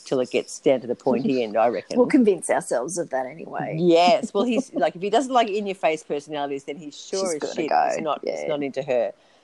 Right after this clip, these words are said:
Speaker 2: No.
Speaker 1: But, uh, anyway, so that's that episode. I think that's everything.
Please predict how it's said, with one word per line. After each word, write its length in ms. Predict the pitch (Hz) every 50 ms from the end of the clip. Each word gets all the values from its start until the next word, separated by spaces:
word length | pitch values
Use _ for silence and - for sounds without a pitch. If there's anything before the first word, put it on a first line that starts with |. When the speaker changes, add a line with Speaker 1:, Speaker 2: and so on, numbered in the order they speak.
| _
Speaker 2:
No. 100 | - -
Speaker 1:
But, 300 | - 127 - - - -
uh, 200 | 156 131 127 123 131 - _ _
anyway, 300 | - 190 233 226 202 180
so 120 | - - 190
that's 280 | 180 202 254 403 - -
that 260 | - 196 185 175 - -
episode. 600 | - 202 - 302 - - 214 - - 127 117 110 104 _ _ _ _ _ _ _ _ _ _ _ _ _ _ _ _ -
I 40 | 151
think 320 | 139 - 196 247 381 - -
that's 220 | 311 220 - -
everything. 380 | 202 170 185 190 - 247 302